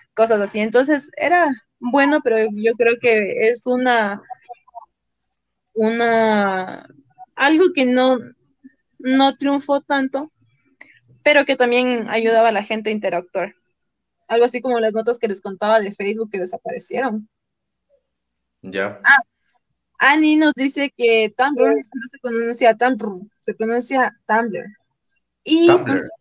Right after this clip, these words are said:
Speaker 2: Gracias
Speaker 1: casi
Speaker 2: por la
Speaker 1: igual a Twitter, porque tiene una interfaz similar. El contenido era emo, gótico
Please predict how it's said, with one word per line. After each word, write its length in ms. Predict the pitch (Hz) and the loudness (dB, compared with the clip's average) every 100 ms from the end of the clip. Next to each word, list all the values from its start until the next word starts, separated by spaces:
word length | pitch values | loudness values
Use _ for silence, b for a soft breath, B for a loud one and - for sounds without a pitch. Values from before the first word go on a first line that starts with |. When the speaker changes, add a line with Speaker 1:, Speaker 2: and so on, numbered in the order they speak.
| - - | -20 -4
Speaker 2:
Gracias 240 | 226 254 | -4 0
Speaker 1:
casi 180 | 247 247 | 0 0
Speaker 2:
por 140 | 185 | -4
la 100 | 247 | -10
Speaker 1:
igual 240 | - 220 226 - - | 0 2 2 -2 0
a 140 | 214 | 0
Twitter, 460 | 214 269 285 240 262 269 _ _ _ _ | 0 -4 2 2 2 -4 _ _ _ _
porque 340 | 294 320 320 | 2 2 0
tiene 360 | 294 277 285 269 | 0 0 0 0
una 160 | 269 277 | 0 -2
interfaz 580 | 285 233 233 233 208 214 | -2 -2 -2 -2 -2 -4
similar. 380 | 247 285 359 311 _ _ | -4 2 2 2 _ _
El 180 | 247 240 | -4 -2
contenido 580 | 262 254 254 247 254 269 247 | -2 -2 -2 -2 0 0 2
era 340 | 233 226 202 | 2 4 2
emo, 380 | 233 247 240 233 | 0 0 0 2
gótico 520 | 226 233 233 233 | 2 2 0 -6